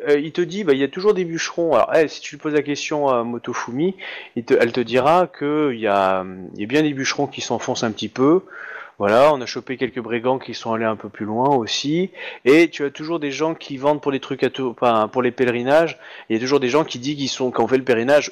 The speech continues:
eux qu'on fait le pèlerinage, et qui sont allés une fois, et ils disent que, euh, voilà.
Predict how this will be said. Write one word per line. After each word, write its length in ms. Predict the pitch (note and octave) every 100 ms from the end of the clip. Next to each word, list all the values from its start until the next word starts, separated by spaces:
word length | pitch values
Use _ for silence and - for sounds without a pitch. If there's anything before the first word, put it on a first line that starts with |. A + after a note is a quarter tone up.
| -
eux 140 | D#3+
qu'on 160 | D3+ B2+
fait 120 | -
le 60 | B2+
pèlerinage, 540 | B2+ A#2+ B2 G#2+ G2
et 80 | F#2+
qui 100 | G#2
sont 220 | - G#2+
allés 140 | G#2 G#2+
une 60 |
fois, 460 | G2 C#3 C#3 D3 C3 G#2 - - - _
et 220 | G2+ G#2 G#2
ils 240 | G2 F#2+
disent 320 | A2+ C3+ B2+
que, 100 | -
euh, 720 | A#2+ C3 B2+ G#2 F#2 F2 F2 F2
voilà. 280 | A#2+ F#2